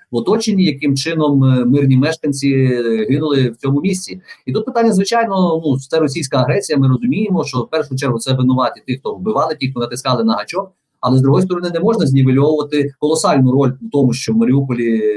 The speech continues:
Маріуполь так швидко попав в оточення, якраз колосальна роль керманичів. Ну і раз ти вже згадав за Деркача, я не можу забутися про те, що нещодавно на одному з засідань, е, подільник Деркача Дубінський,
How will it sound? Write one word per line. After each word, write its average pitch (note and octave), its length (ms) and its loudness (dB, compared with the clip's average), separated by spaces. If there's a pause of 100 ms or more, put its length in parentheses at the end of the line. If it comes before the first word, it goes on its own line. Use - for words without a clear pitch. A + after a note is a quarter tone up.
(100)
Маріуполь C#3+ 300 2
так C3+ 140 -2
швидко C3+ 300 -4
попав C3 280 -2
в A#2+ 40 -6
оточення, D3+ 440 0
якраз C#3 300 -2
колосальна C3+ 440 0
роль C#3 180 0 (140)
керманичів. C3+ 500 -4 (260)
Ну A3+ 140 2
і G#3 40 4
раз A3 160 -2
ти F#3 80 0
вже F3+ 120 0
згадав E3+ 300 0
за D3 80 0
Деркача, C#3 520 0 (540)
я B2 140 4
не C3 80 6
можу C3+ 380 2 (200)
забутися C3 540 0
про A#2+ 120 -4
те, B2+ 140 0
що B2 140 0
нещодавно A#2 580 0
на A2 120 2
одному A#2 320 0
з - 40 -4
засідань, C#3+ 460 0
е, A#2 500 2
подільник C3 420 2
Деркача A2 360 -4
Дубінський, G#2 560 -8